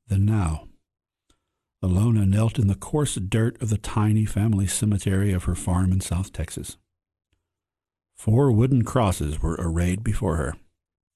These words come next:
Three were new, the smell of pine sap still cloying to them, while the fourth was gray and weathered.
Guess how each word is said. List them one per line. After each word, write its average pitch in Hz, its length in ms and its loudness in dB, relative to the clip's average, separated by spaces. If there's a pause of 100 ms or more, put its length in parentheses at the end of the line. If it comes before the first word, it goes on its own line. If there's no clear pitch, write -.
(200)
Three 110 240 0
were 85 160 2
new, 90 380 2 (200)
the 90 80 -4
smell 82 300 -2
of - 120 -6
pine 87 280 0
sap 85 320 -4
still - 260 -6
cloying 85 480 -4
to 85 160 -4
them, 82 160 0 (320)
while 98 200 0
the 101 100 0
fourth 117 340 0
was 98 180 0
gray 90 360 2
and 85 140 2
weathered. 80 420 -4